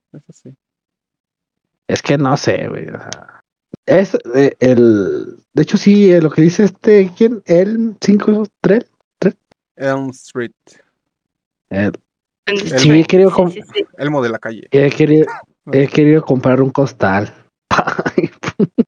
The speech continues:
Speaker 1: Ah, eso te, eso te iba a decir también ese día, güey.
Speaker 2: Yo sí.
Speaker 1: Así de,
Speaker 2: Había,
Speaker 1: güey, te
Speaker 2: de
Speaker 1: vendría
Speaker 2: hecho,
Speaker 1: bien
Speaker 2: hay
Speaker 1: un costal de box. <laughs>
Speaker 2: hay unas cositas, güey, que les pegas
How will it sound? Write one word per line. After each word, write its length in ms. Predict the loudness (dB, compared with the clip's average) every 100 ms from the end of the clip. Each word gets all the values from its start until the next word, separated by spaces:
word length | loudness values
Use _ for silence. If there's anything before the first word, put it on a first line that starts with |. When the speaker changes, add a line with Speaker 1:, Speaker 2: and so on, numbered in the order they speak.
| -4 -12 -10
Speaker 1:
Ah, 720 | -4 -2 -2 -2 -2 -4 -2
eso 160 | -2 -2
te, 260 | -2 -2 -4
eso 160 | -6
te 100 | -8
iba 100 | -6
a 20 | -6
decir 340 | -6 -8 -8
también 240 | -8 -8 -10
ese 220 | -12 -10
día, 280 | -10 -10 -10
güey. 180 | -2
Speaker 2:
Yo 60 | -2
sí. 380 | 0 0 0 -2 -8 -20 -20
Speaker 1:
Así 180 | -14 -2
de, 60 | 0
Speaker 2:
Había, 280 | 4 2
Speaker 1:
güey, 60 | 2
te 60 | 0
Speaker 2:
de 60 |
Speaker 1:
vendría 200 | 2 2
Speaker 2:
hecho, 100 | 2
Speaker 1:
bien 100 | 2
Speaker 2:
hay 80 | 2
Speaker 1:
un 60 | 0
costal 320 | -4 -10 -8
de 140 | -8 -8
box. 340 | -10 -18 -12
<laughs> 920 | -10 -8 -10 -16 _ _ -12 -12 -14 -4
Speaker 2:
hay 300 | 0 2 4
unas 280 | 4 2
cositas, 460 | 0 -2 -2 0 0
güey, 140 | 2
que 120 | 2 0
les 140 | -2
pegas 580 | -2 0 0 -2 -8